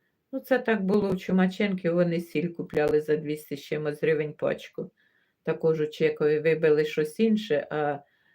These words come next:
е, сіль, ну, коротше, вернули їм також, Валера ходив, вернули. То продавець вибачалась, пише Танюша. Ну, так.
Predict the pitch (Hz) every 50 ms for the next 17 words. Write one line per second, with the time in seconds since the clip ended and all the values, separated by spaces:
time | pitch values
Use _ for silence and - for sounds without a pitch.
0 | _ _ _ - 147 139 127 143 147 - - - 170 165 147 139 139 139 135 -
1 | 185 220 247 220 233 220 208 196 185 185 - - 160 156 147 151 190 214 208 190
2 | 180 165 160 160 156 156 151 151 - - 156 151 - 147 147 - - - 156 147
3 | 143 143 143 143 151 147 - - 165 160 170 165 151 147 151 147 143 143 143 143
4 | 151 151 160 - _ _ _ _ _ _ _ _ _ _ _ _ _ _ _ _
5 | _ _ _ _ _ _ _ _ - 180 175 170 - 185 175 143 180 185 180 202
6 | 226 240 226 - - - 208 196 180 180 185 185 - - 151 147 147 151 151 151
7 | - - - 151 151 - - 151 151 - - 156 156 151 151 156 160 156 - -
8 | 175 180 202 226 294 320 320 320 285 269 - _ - 214 208 190 208 - _ _